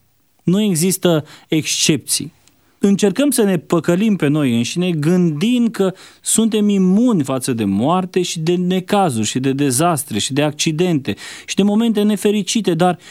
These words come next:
nimeni, niciunul dintre noi, nu are dreptul să pretindă așa ceva. Cu cât suntem mai privilegiați, cu atât credem că nu ar trebui să ni se întâmple așa ceva.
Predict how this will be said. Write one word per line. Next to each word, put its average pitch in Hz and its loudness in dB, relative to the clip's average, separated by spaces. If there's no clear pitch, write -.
nimeni, 202 2
niciunul 226 0
dintre 151 0
noi, 113 0
nu 196 0
are 220 2
dreptul 180 0
să 160 0
pretindă 147 -2
așa 165 -2
ceva. 170 -2
Cu 220 2
cât - -2
suntem 196 0
mai 175 0
privilegiați, 127 -2
cu - 0
atât 165 0
credem 135 0
că 165 0
nu 180 0
ar 220 2
trebui 190 0
să 196 0
ni 202 2
se 190 0
întâmple 196 0
așa 196 -2
ceva. 190 0